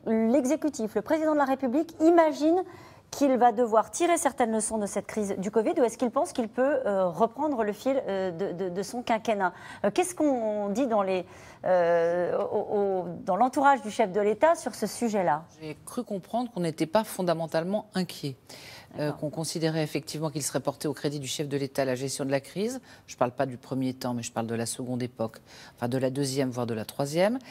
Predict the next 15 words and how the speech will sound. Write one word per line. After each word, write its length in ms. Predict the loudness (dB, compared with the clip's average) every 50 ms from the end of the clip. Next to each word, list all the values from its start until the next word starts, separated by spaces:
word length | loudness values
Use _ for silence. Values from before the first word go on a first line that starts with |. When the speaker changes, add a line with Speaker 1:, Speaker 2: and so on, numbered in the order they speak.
| -20 -20 -20 -20 -20 -18 -12 -6
Speaker 2:
Il 120 | -4 0 4
y 80 | 4
a 40 | 4
une 100 | 4 4
vraie 240 | 2 4 6 6 6
réflexion 500 | 6 4 2 2 -4 -4 -4 -4 -4 -4
sur 240 | -4 -4 -6 -8 -6
continuer 380 | -6 -8 -6 -6 -4 -2 0 2
les 80 | 2 0
réformes 420 | 0 -2 -4 -4 -4 -4 -4 -4
ou 60 | -4
non, 220 | -2 -2 -4 -4 -6 -10 -14
qui 200 | -10 -8 -8 -8
pourrait 340 | -6 -4 -2 2 2 2
effectivement 680 | 2 0 -2 -8 -8 -8 -12 -12 -10 -6 -4 -4 -4